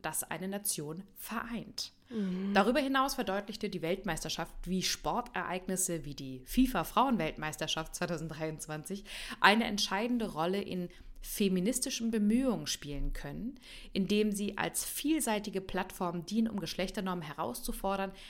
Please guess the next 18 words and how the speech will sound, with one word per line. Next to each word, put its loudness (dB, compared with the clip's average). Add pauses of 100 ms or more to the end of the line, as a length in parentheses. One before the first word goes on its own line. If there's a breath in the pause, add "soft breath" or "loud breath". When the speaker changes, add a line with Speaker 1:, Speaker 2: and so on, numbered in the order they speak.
(180 loud breath)
Speaker 1:
Empowerment 2
zu -8
fördern -4 (280 loud breath)
und 4
gesellschaftliche -2
Veränderungen -10
anzustoßen. -8
Ich -10
glaube, -6
jetzt -4
ist -6
auch -8
wirklich -6
klar, 4 (340 loud breath)
warum 12
Speaker 2:
Ja. 12
Speaker 1:
diese 10
fifa-Frauen-Weltmeisterschaft 8